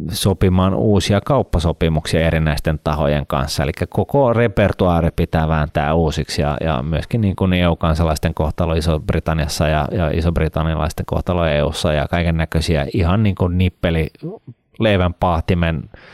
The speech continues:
standardien mukaisuudesta lähtien, niin pitää vääntää kaikki jutut läpi. Eli ei mitään sellaista niinku kannattavaa, järkevää talouspoliittista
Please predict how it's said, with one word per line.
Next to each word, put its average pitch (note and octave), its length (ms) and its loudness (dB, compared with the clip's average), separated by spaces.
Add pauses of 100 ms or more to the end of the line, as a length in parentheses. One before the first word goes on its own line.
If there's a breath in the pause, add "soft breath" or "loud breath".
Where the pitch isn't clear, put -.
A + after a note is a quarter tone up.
(720 loud breath)
standardien F2 680 2
mukaisuudesta E2 840 0
lähtien, B1+ 420 -2
niin B1 100 -6
pitää C#2+ 360 -2
vääntää D2 440 -2
kaikki - 380 -4
jutut - 280 -2
läpi. D#2 260 0
Eli D#2 180 0 (220)
ei B2 140 2
mitään B2+ 340 2
sellaista A2 360 4
niinku G2+ 220 2
kannattavaa, D#2+ 1040 0 (480)
järkevää E2+ 840 2
talouspoliittista F2 920 0